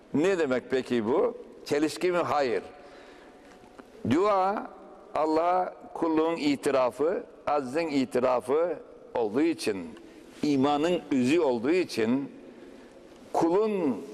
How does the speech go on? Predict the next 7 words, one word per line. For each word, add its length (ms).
yükselmesini 1080
istiyor 480
Allah. 400
Çünkü 640
Allah 440
müminlerin 840
dostu. 560